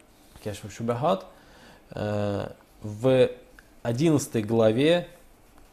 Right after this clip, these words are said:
вот что он пишет. Что он в одиннадцатой главе провозглашает? Он говорит, что мусульмане нашего времени хуже.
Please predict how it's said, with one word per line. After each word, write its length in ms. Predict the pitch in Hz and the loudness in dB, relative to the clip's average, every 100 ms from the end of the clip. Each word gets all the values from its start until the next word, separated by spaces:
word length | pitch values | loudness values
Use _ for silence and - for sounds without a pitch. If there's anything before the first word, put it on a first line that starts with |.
| - _ | -20 _
вот 140 | 117 117 | -6 -4
что 160 | - | -4
он 140 | 107 107 | -4 -4
пишет. 340 | 110 95 85 - - - - | -6 -8 -10 -18 -20 -20 -20
Что 240 | - - 233 | -8 0 2
он 80 | |
в 60 | 156 | 4
одиннадцатой 420 | 127 151 143 127 | 2 0 -4 -4
главе 260 | 113 110 123 | -2 0 0
провозглашает? 800 | 117 95 87 101 92 - - - - _ _ _ - | -4 -6 -6 -8 -6 -8 -10 -16 -20 _ _ _ -6
Он 260 | 160 202 160 - - | -2 -2 -4 -12 -8
говорит, 560 | 120 120 113 160 202 | -2 0 0 -2 -6
что 220 | - - 107 | -14 -12 -8
мусульмане 640 | 113 - 120 123 190 160 | -8 -6 -6 -4 -4 -4
нашего 380 | 131 143 131 113 | -4 -6 -6 -6
времени 520 | 113 165 214 208 226 - - - _ _ - - | -4 -6 -6 -8 -10 -14 -20 -20 _ _ -20 -20
хуже. 520 | - 190 151 98 90 | -8 -2 -2 -4 -10